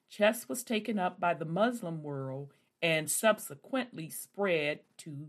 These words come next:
southern Europe. In Europe, chess, chess evolved into a, into roughly its current form in the fifteenth century. Romantic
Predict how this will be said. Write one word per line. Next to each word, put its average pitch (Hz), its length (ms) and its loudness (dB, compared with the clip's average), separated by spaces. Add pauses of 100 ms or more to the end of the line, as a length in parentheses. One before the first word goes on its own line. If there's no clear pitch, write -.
southern 127 560 -8
Europe. 185 560 0 (680)
In 180 200 0
Europe, 202 480 2
chess, 247 420 -2 (160)
chess - 320 -4 (100)
evolved 165 880 2
into 170 480 -8
a, 147 520 -4 (480)
into 196 260 -2
roughly 170 460 2 (100)
its - 140 -8
current 233 480 0 (100)
form 170 380 -6
in 147 100 -10
the 147 80 -12
fifteenth 139 480 -10
century. - 640 -6 (1900)
Romantic 214 800 0